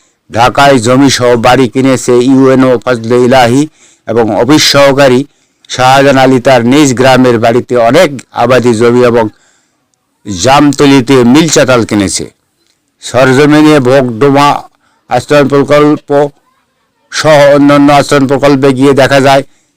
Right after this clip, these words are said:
জামাল উদ্দিন সহ সাঁইত্রিশ পরিবার প্রায় পঁচিশ বছর থেকে কবুলিয়াত প্রাপ্ত সকলে ছয়চল্লিশ শতাংশ জমি সমেত সেখানে বসবাস করছেন। কিন্তু ঘর ভেঙে সাঁইত্রিশটি পরিবারকে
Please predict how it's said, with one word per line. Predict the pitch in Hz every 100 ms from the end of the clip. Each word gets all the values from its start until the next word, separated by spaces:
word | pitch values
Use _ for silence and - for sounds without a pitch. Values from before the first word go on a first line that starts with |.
| _ - 90
জামাল | 117 135 135 135 135
উদ্দিন | 131 110 143 139
সহ | - 135 131
সাঁইত্রিশ | 123 131 117 151 160 - -
পরিবার | 131 135 135 131
প্রায় | 117 127 123 123 - _ _ _ -
পঁচিশ | 139 151 185 156
বছর | 151 143 127 -
থেকে | 123 127 113
কবুলিয়াত | 127 123 123 131 127 -
প্রাপ্ত | - 127 - - 127
সকলে | 113 - 123 135 123 123 123 _ _ - _ _ _ _ _ _ _ - - - -
ছয়চল্লিশ | 135 135 - 160 180 196 -
শতাংশ | 127 147 151 151 127 135
জমি | 113 120 123 120 113 _ _ -
সমেত | 123 127 127 123
সেখানে | - 120 123 113
বসবাস | 117 - 117 107 -
করছেন। | 104 - - - _ - _ _ _ _
কিন্তু | 117 110 107
ঘর | 101 131 127
ভেঙে | 120 127 127
সাঁইত্রিশটি | - 120 110 120 - -
পরিবারকে | 127 120 123 120 127 120